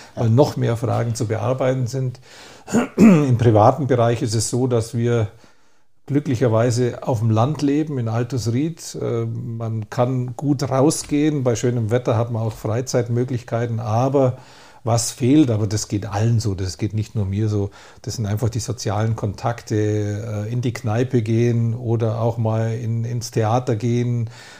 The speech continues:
Speaker 2: Diese ganzen Dinge, die fehlen einfach und, äh, ich glaube, da merken wir auch, das ist der Vorteil davon,
Speaker 1: Ja.
Speaker 2: wie wertvoll das eigentlich ist. Man hat's immer so als selbstverständlich hingenommen. Aber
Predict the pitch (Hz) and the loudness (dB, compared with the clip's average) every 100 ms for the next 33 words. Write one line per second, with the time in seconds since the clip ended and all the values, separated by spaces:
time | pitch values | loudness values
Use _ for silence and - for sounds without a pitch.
0 | - 127 113 113 131 131 117 104 120 123 | -8 -4 -2 0 0 0 -2 0 0 2
1 | 107 - 123 139 147 131 127 135 131 107 | 0 0 2 4 2 0 -4 -2 -4 -2
2 | 113 101 - 117 110 107 120 - 107 123 | -2 -4 -4 -2 0 -2 -6 -6 -4 -2
3 | 151 143 127 113 110 135 151 151 139 123 | 0 -2 0 0 0 -2 -2 0 0 0
4 | 120 127 - - - - - - - - | -2 -4 -6 -16 -20 -20 -20 -20 -20 -16
5 | - 113 123 151 - 98 104 98 113 123 | -12 -2 0 0 0 -2 -2 -2 -2 -4
6 | 127 - 104 - - 120 107 98 123 151 | -8 -16 -18 -18 -14 -2 -2 2 2 2
7 | - 120 104 92 101 98 92 - 113 - | -4 -2 -2 -2 -4 -6 -8 -8 -6 -4
8 | 117 107 131 170 165 135 139 127 - 147 | -2 0 0 -2 0 2 2 2 0 -2
9 | - 135 - 120 117 104 - 95 92 90 | -2 -4 -2 -4 -2 -4 -4 -6 -6 -8
10 | 90 92 - - - - - - 120 127 | -10 -12 -18 -20 -20 -20 -6 0 4 4